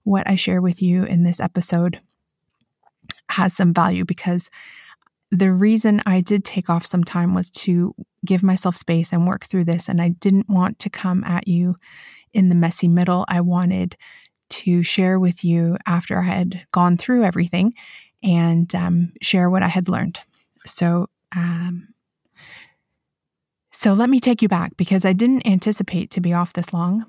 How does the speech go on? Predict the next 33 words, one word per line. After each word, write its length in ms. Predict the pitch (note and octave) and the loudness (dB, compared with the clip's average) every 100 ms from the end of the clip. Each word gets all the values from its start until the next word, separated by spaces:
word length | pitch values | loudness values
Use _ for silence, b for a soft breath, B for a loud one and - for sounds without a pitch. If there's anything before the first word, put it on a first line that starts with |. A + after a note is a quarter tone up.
| - | -6
but 200 | F#3 - | -6 -4
I 120 | F3+ E3+ | -4 -4
didn't 240 | F#3+ F#3+ | -2 -2
realize 420 | F3+ E3 E3 F3 | -2 -2 -2 -6
how 160 | - E3+ | -6 -4
long 340 | F3+ E3+ F3 | 0 0 0
I 120 | F3 | 0
would 180 | F3 F#3+ | -2 -2
need. 240 | C4+ G#3+ - b b b b | 0 -2 -4 b b b b
Most 420 | A3 G3+ C4 D#4+ - | -2 0 0 -6 -4
of 160 | G#3+ G#3+ | -4 -2
September 560 | G3 - E3+ E3 F3 C4 _ _ - | -4 -2 0 0 0 -4 _ _ -4
was 200 | F3+ E3+ | -2 -2
focused 460 | - E3+ E3+ F#3 - | -2 -4 -2 -6 -4
on 160 | F3 E3+ | -4 -4
two 180 | F#3+ | -4
things, 360 | - - F3 - _ _ - | -6 -8 -10 -16 _ _ -6
turning 280 | F#3 F3 F3 | 0 2 0
fifty 500 | - F#3+ B3+ D#4 - B B B B B B _ | -2 -6 -4 -4 -6 B B B B B B _
and 420 | G3+ F3 E3 G3 | 0 2 2 0
my 240 | G#3+ G3 F3+ | 0 0 2
baby 260 | F3 F3 | 0 0
girl 380 | F#3+ - F3+ F3+ b b b | -2 -2 -2 -4 b b b
moving 360 | F3+ E3+ F3 F3 | 0 2 2 0
out 160 | E3+ | 0
of 140 | F3+ F3+ | 0 0
our 140 | F3 | -2
family 320 | - F3+ F3+ | 0 0 0
home 320 | F3 F3 E3 E3 | 0 0 -2 0
into 260 | F3 - | -2 -2
residence 500 | F3 E3+ F3 E3+ E3+ | -4 -4 -2 -2 -2
at 120 | F#3+ | -4
university. 640 | F3+ E3+ E3+ E3 - - | -2 -2 -4 -8 -8 -8